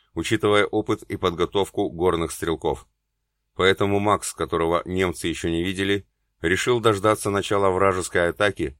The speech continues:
и разящим огнём с близкой дистанции нанести противнику максимальный урон. Словно читая его мысли, временно затаившиеся гитлеровцы начали проявлять заметную активность. Раздалось несколько отрывистых команд,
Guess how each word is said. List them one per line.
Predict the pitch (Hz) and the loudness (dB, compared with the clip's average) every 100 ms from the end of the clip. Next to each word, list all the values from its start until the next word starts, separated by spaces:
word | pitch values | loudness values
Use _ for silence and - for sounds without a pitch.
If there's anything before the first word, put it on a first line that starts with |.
| _ _ _ | _ _ _
и | 80 | 0
разящим | 87 95 110 107 104 98 | 2 4 2 2 0 0
огнём | 90 101 104 | 0 0 0
с | 80 | 0
близкой | 85 95 101 87 | -2 -2 0 0
дистанции | 85 - 101 95 - 82 | -2 -2 -2 -2 -2 0
нанести | 87 87 - 98 | 0 -4 -4 -4
противнику | 90 87 101 98 95 - 87 - - | -4 -2 -2 -2 -2 -2 -6 -8 -8
максимальный | 92 98 104 95 82 78 | -4 -4 -2 0 0 0
урон. | 80 73 60 - _ _ _ _ _ _ _ _ _ | 0 -2 -6 -12 _ _ _ _ _ _ _ _ _
Словно | - 101 110 113 | -6 0 2 2
читая | - - 110 107 | 0 2 4 6
его | 98 101 | 4 2
мысли, | 113 104 82 64 - _ _ | 0 -2 -4 -6 -10 _ _
временно | 71 92 104 104 | 0 2 2 0
затаившиеся | 92 92 101 98 - 95 101 | 0 0 0 0 0 -2 -2
гитлеровцы | 92 104 107 101 - 101 | -4 -4 -2 -2 -2 -2
начали | 92 101 - 107 | 0 0 -2 -4
проявлять | 101 95 92 95 | 0 0 2 0
заметную | 85 85 82 - 80 | 0 0 0 -2 -2
активность. | 78 - 76 65 - - _ _ _ _ _ _ | -4 -4 -6 -6 -10 -16 _ _ _ _ _ _
Раздалось | - 78 71 80 92 - | -4 -4 0 0 0 0
несколько | 95 92 90 92 | -2 -2 -2 0
отрывистых | 85 90 87 - 87 | 0 0 -2 -2 -6
команд, | - 80 85 95 | -2 0 0 -2